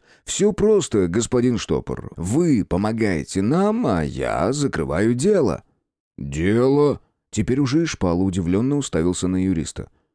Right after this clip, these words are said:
«О каком это, интересно знать, деле идет речь?» «Ну как же!» Нагло ухмыльнулся Глеб Юрьевич. «Вы обвиняетесь в тройном убийстве с применением запрещенного оружия».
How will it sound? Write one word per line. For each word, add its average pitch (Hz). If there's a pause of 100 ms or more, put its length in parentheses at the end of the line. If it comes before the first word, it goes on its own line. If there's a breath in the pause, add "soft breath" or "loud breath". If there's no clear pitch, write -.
(160)
«О 80
каком 110
это, 107
интересно 107
знать, 95
деле 104
идет 98
речь?» 104 (280)
«Ну 123
как 113
же!» 92 (600)
Нагло 131
ухмыльнулся 113
Глеб 92
Юрьевич. 76 (560)
«Вы 92
обвиняетесь 233
в 113
тройном 113
убийстве 110
с 85
применением 104
запрещенного 95
оружия». 78